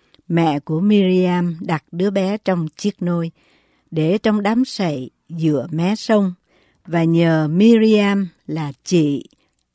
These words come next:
đứng trên bờ trông chừng. Bây giờ chúng tôi xin nêu câu hỏi thứ năm trong bài học hôm nay.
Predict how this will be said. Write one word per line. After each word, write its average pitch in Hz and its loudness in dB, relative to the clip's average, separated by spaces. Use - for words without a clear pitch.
đứng 226 2
trên 202 2
bờ 151 -4
trông 165 -2
chừng. 147 -4
Bây 233 4
giờ 196 4
chúng 220 0
tôi 214 0
xin 208 0
nêu 202 2
câu 208 0
hỏi 156 -4
thứ 214 -4
năm 202 -2
trong 175 -6
bài 147 -6
học 139 -10
hôm 156 -6
nay. 147 -6